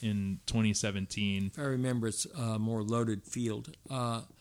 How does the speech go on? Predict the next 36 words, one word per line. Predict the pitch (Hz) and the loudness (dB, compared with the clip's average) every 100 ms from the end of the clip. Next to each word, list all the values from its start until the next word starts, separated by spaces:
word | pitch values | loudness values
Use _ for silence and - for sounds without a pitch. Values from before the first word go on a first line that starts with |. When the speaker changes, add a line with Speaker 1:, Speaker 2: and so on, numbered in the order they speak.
| - - - - - - - - - 143 | -20 -20 -20 -20 -20 -20 -20 -20 -12 -2
Speaker 2:
I | 156 | 2
don't | 165 147 | 4 4
see | - 147 | 6 6
four, | - 127 113 | 4 2 2
pe-, | - | 0
you | 160 131 | -2 0
know, | 117 - - - | -2 -6 -16 -16
four | - 190 190 | 0 4 4
people | - 165 170 175 156 - | 4 0 2 -2 -2 -2
last | 123 131 127 - | 0 0 2 2
year | 127 | 2
was | 120 98 - | 0 0 -2
really | 104 107 120 151 147 | 0 4 4 6 4
rare. | 113 101 104 95 101 - - - - - | 2 2 2 -2 -6 -14 -20 -20 -20 0
Speaker 1:
Yeah. | 110 95 71 | 2 2 0
Speaker 2:
Really | 98 98 120 135 135 | -2 0 4 4 4
rare. | 110 107 | 2 0
I | 120 | -2
think | 131 143 | -2 -2
it's, | 110 - | 0 0
you | 131 | 2
know, | 110 117 | 2 2
only | 117 | -2
happened | 85 110 - - - | -2 -4 -6 -14 -14
a | |
couple | - 131 110 | -8 -6 -8
of | 104 | -8
times | 113 110 107 - | -4 -4 -4 -6
if | 104 113 | -4 0
you | 107 | 0
exclude, | 92 - 131 120 - - - - - - - | 2 2 2 2 0 -8 -16 -18 -20 -20 -10
like, | - 101 - - - - | -4 -4 -6 -16 -16 -6
the | 120 107 - 127 | -4 -4 -6 -2
Negro | 110 104 107 104 | 0 2 0 -2
League | 98 98 | -4 -6
votes. | 101 101 - - | -6 -8 -8 -8